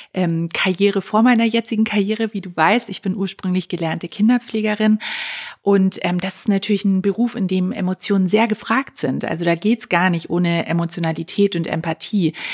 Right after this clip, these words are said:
Die Arbeit eben mit anderen Menschen, alle soziale Berufe sind sehr, sehr gefragt, ähm, eben auch in den emotionalen Kompetenzen.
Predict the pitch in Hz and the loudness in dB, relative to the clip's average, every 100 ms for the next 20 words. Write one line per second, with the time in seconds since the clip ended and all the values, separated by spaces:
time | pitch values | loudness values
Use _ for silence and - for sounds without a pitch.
0 | - - 165 - 185 190 - 180 180 - | -10 -4 0 2 2 2 2 2 2 0
1 | 175 180 175 175 190 202 - - 185 180 | 0 0 0 2 4 4 2 0 0 0
2 | 180 - 180 170 190 185 196 196 180 175 | -2 -2 -2 0 0 -2 -4 -2 0 0
3 | 165 175 170 175 170 - 160 175 - - | 0 0 0 -2 -4 0 2 2 -2 -4
4 | 165 165 - - - 165 - 170 160 - | -2 -2 -2 -2 2 2 0 -2 -2 2
5 | 170 170 - 160 147 160 - 208 - - | 0 0 -2 0 -2 -4 -8 -10 -10 -6
6 | - - 208 202 | -4 -4 -6 -10